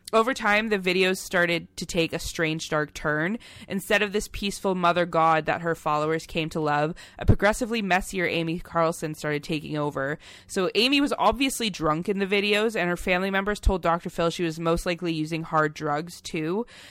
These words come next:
Uh, she had lost a large amount of weight and appeared gaunt and sickly. Um, I'm gonna try to find a before and after picture I could post, just because it's, like,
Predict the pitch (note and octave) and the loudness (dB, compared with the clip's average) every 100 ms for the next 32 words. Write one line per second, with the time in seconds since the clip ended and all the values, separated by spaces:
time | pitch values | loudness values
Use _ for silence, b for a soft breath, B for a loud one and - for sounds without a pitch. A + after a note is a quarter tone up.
0 | B - E3+ E3 G3+ F#3 F#3 F#3+ - F3+ | B 4 4 4 0 2 4 2 2 -2
1 | F#3 F3+ G3+ A3 A3 G3+ F#3+ E3+ E3+ E3 | 2 4 4 2 2 2 2 2 0 2
2 | C3 E3+ - F3 E3 D3+ - D#3 E3+ - | 0 2 2 2 -2 -2 2 4 4 0
3 | F3 E3+ - D#3+ - C#3 C#3 B B B | -6 -6 -4 -4 -2 -4 -4 B B B
4 | E3 D#3+ D#3 - G3+ A#3 C#4+ - G3+ F#3+ | 2 4 2 0 4 4 2 2 6 6
5 | F#3+ - E3+ E3+ E3 E3 - D#3 D#3 C#3 | 2 0 0 2 -2 -4 0 0 0 -2
6 | C#3 F3+ D#3+ D#3 - F3 D#3+ E3 - E3+ | -4 0 2 2 0 -2 -2 -2 0 2
7 | F3 G#3 - F3 - F3 E3+ D#3+ D#3+ - | 2 0 -2 -6 -4 -6 -6 -4 -4 -2
8 | D#3 D#3 - | -2 -2 -6